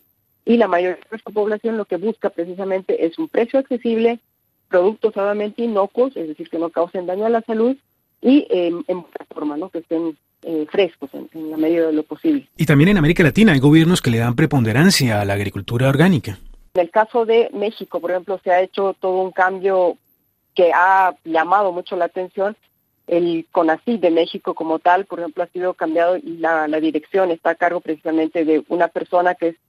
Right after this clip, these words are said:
Speaker 1: totalmente tendenciosa a la, a lo bio, a la, a quejarse de que el, el, el actual modelo de, de agrono-, de agricultura es capitalista. Eh, también ha tenido muchas metidas de pata en términos,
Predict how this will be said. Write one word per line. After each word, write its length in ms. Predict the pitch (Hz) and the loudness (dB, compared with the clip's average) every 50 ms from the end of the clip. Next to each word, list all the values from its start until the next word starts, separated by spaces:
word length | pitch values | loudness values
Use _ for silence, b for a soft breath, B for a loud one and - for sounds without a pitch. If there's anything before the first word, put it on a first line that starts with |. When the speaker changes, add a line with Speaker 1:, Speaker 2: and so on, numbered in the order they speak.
| _ | _
Speaker 1:
totalmente 640 | - 165 160 - 160 180 196 190 190 190 190 - 175 | -4 -2 0 2 0 0 0 0 -2 -2 -2 -4 -4
tendenciosa 800 | - 165 160 151 151 156 156 - 190 185 185 185 - 190 - - | -2 -2 0 0 -2 -4 -4 -4 -2 -2 -2 -2 -4 -2 -2 -2
a 40 | |
la, 180 | 156 151 147 147 | -2 -2 -2 -4
a 160 | - - - | -4 -4 -2
lo 160 | 156 156 156 | -2 -2 -2
bio, 480 | 143 202 226 220 214 202 190 180 180 - | -2 -2 0 0 2 2 2 2 0 0
a 60 | 156 | -2
la, 260 | 156 156 151 147 147 - _ _ _ _ _ _ _ _ _ | -4 -6 -8 -8 -10 -12 _ _ _ _ _ _ _ _ _
a 140 | - 170 165 | 0 0 0
quejarse 560 | - - 175 - - 190 202 208 - - 190 | 0 -4 -2 0 0 0 0 -2 -6 -10 -10
de 120 | 165 165 | -8 -10
que 100 | - - | -8 -8
el, 120 | 170 165 156 | -8 -6 -6
el, 180 | 139 147 151 147 | -6 -8 -8 -10
el 140 | 151 151 - _ - | -12 -14 -12 _ -12
actual 360 | 160 - _ - 185 180 190 | -12 -8 _ -2 -2 -2 -2
modelo 380 | 175 180 175 170 175 175 185 180 | -2 -4 -2 0 0 0 2 0
de, 260 | 175 165 156 151 - - | 0 0 -2 -4 -4 -4
de 80 | 156 | -6
agrono-, 360 | 156 156 160 160 165 160 156 - - _ | -4 -4 -4 -4 -4 -6 -8 -10 -10 _
de 180 | - 160 160 160 | -4 -4 -2 -2
agricultura 720 | 151 160 165 160 - - 320 - - 220 208 190 175 - | -2 -2 -4 -4 -6 -10 -6 -2 0 2 4 2 2 2
es 140 | - 156 - | 0 -4 -4
capitalista. 960 | - 151 - - - - 180 190 226 247 247 226 - - 196 185 185 185 190 - _ _ _ _ _ _ _ _ | -6 -10 -12 -12 -6 -2 -2 0 0 0 -2 -4 -2 0 2 2 2 2 0 -4 _ _ _ _ _ _ _ _
Eh, 160 | - 170 165 | 0 0 0
también 300 | 165 - 170 175 190 202 | 2 0 0 2 0 0
ha 40 | 190 | 0
tenido 220 | - 196 185 185 | 0 0 0 0
muchas 480 | 180 175 185 196 220 226 - 202 170 165 _ _ _ | 0 0 0 2 0 2 2 -2 -2 -2 _ _ _
metidas 460 | - 175 165 160 185 180 185 180 170 | -6 -6 -4 -2 -2 0 0 0 0
de 80 | 160 170 | -2 -2
pata 440 | - - 175 175 - - 196 190 - | -2 0 0 0 0 0 -2 -2 -2
en 180 | - 160 156 156 | -2 -6 -6 -2
términos, 460 | - 175 165 175 175 175 170 165 | -2 -2 -2 -2 -2 -2 -2 -4